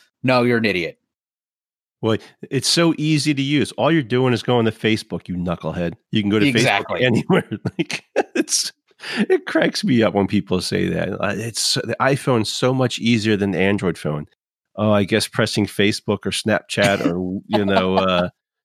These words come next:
Speaker 2: TikTok is so hard on the Android. It's literally the same thing. It is.
Speaker 1: Yeah, it's, it's, Apple is for simple people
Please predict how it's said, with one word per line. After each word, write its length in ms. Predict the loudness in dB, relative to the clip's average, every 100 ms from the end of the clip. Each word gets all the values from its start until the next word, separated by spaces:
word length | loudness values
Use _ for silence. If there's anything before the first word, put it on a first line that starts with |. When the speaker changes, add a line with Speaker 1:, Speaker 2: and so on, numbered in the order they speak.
| _
Speaker 2:
TikTok 640 | -4 -4 -2 0 2 2 -2
is 180 | -2
so 460 | -4 -4 0 2 2
hard 440 | 2 2 2 -2 -4
on 180 | -2 0
the 120 | 0
Android. 500 | 2 2 0 -2 -2
It's 200 | -4 -4
literally 420 | 0 2 2 2
the 80 | 0
same 280 | 0 0 0
thing. 340 | 0 -2 0 0
It 80 |
is. 340 | 2 2 0 -6
Speaker 1:
Yeah, 420 | -4 -2 -2 -6 -12 -20 _ -2
it's, 380 | 0 0 -2 -2
it's, 400 | -2 0 -2 -4 -8 _ _ _ _ _ _ _
Apple 520 | -2 0 2 2 2 2
is 280 | 0 0
for 160 | -2 -6
simple 720 | -4 -2 -2 0 2 2 0 -10 _ _ _ _ _ _ _ _ _
people 560 | 0 0 2 2 2 -4